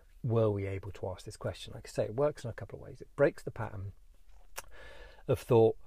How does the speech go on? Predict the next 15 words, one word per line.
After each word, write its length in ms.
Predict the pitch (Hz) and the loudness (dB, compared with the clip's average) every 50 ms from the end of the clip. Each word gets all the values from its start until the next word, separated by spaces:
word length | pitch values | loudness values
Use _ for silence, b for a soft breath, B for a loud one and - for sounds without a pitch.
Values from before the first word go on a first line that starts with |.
| b b b b b b - | b b b b b b 2
um, 340 | - 107 107 110 104 101 101 - | 4 6 6 6 4 2 0 4
gets 220 | - 135 - - | 4 4 6 4
us 80 | 165 - | 0 0
to 100 | - 160 | 0 0
think 260 | - - 127 107 98 | 0 0 -2 -2 -2
in 60 | 104 101 | -4 -6
a 60 | 90 | -8
slightly 340 | - - 110 101 107 104 98 | -6 -4 -4 -4 -4 -4 -6
different 320 | 104 107 - - 104 - | -6 -6 -8 -8 -10 -6
way. 260 | 123 110 107 107 104 101 b b b b b b b b b b b - - - - - - | -4 -2 -2 -2 -2 -4 b b b b b b b b b b b -20 -20 -20 -20 -12 0
And 280 | - 139 143 139 135 120 | 4 6 6 6 6 4
for 120 | - 135 | 4 2
me, 460 | 123 131 147 165 175 180 180 180 - - | 6 8 10 10 10 10 8 4 2 2
it's 260 | - - - - - - | 0 0 0 0 -6 -10
slightly 960 | - - - - 147 147 151 156 156 - - 143 147 143 139 135 131 127 - | -10 -6 0 8 10 12 12 12 12 8 4 6 6 6 6 6 4 0 -4